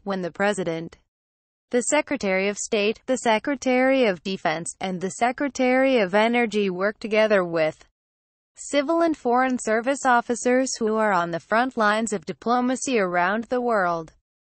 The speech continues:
I was at the State Department when the negotiations began and at the White House when the deal finally passed, and for the months following the negotiation,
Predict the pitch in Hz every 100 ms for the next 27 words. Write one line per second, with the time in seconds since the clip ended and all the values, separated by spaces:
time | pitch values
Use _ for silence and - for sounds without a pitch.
0 | _ _ 233 262 269 240 160 - - _
1 | _ _ 208 208 185 208 - 294 294 311
2 | - 247 233 247 240 185 180 175 175 170
3 | 175 - 180 175 196 233 247 233 - 208
4 | 240 254 262 208 180 170 175 170 196 233
5 | 190 170 180 208 214 202 214 214 226 -
6 | 202 247 262 185 170 175 - _ _ _
7 | _ _ _ - 240 214 196 - - 202
8 | 180 226 220 208 185 190 - - 190 175
9 | 180 185 202 190 180 170 160 170 165 180
10 | 175 165 - 196 202